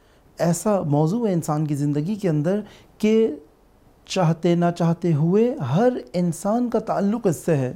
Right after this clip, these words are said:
چونکہ انسان کے وجود کے اندر خداوند متعال نے دل کو رکھا ہے، اور دل اور غم کا، آ، جو رابطہ ہے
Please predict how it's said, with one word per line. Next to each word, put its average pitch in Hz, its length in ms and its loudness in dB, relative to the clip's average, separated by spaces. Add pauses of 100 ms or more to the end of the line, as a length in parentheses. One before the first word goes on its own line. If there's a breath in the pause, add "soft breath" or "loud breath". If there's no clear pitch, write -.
(120)
چونکہ 180 200 -2
انسان 165 440 -2 (500 soft breath)
کے 180 100 4 (120)
وجود 170 300 -2
کے 180 120 0
اندر 156 200 0
خداوند 147 380 0
متعال 143 300 -2
نے 190 120 -4
دل 170 200 0
کو 147 140 -2
رکھا 120 300 -6
ہے، 156 100 -10
اور 214 180 -2
دل 135 460 -2
اور 147 180 0
غم 151 340 -2
کا، 180 240 0 (1000 loud breath)
آ، - 60 -2 (640)
جو 156 360 0
رابطہ 139 420 -2
ہے 156 320 0